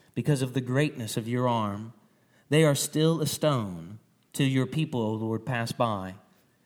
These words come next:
till the people pass by whom you have purchased. You will bring them in and plant them on your holy mountain, the place, O Lord, which you have made for your abode, the sanctuary, O Lord, which your hands have established.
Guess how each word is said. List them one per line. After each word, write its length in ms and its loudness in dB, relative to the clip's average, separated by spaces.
till 140 4
the 80 2
people 320 -2
pass 260 4
by 240 4
whom 220 0
you 160 2
have 120 -2
purchased. 640 -4
You 220 4
will 120 2
bring 360 2
them 240 2
in 320 2
and 200 -6
plant 320 0
them 200 2
on 180 -2
your 180 0
holy 300 2
mountain, 540 -6
the 80 0
place, 360 2
O 100 4
Lord, 420 -2
which 240 -4
you 80 4
have 160 0
made 480 0
for 140 -4
your 200 0
abode, 480 2
the 80 0
sanctuary, 760 0
O 120 0
Lord, 480 -2
which 220 -2
your 140 2
hands 340 0
have 100 0
established. 760 -2